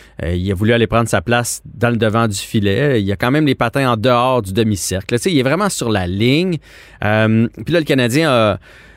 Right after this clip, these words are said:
Le, le, le, le match suivant a réglé le cas de,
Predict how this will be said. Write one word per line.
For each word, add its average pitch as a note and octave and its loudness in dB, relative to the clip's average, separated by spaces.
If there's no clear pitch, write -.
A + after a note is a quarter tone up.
Le, G#2+ 0
le, G2+ 2
le, F#2 -2
le G#2 2
match D3+ 0
suivant C#3 2
a D3+ 2
réglé B2 0
le A2 -4
cas C#3+ 2
de, G2 2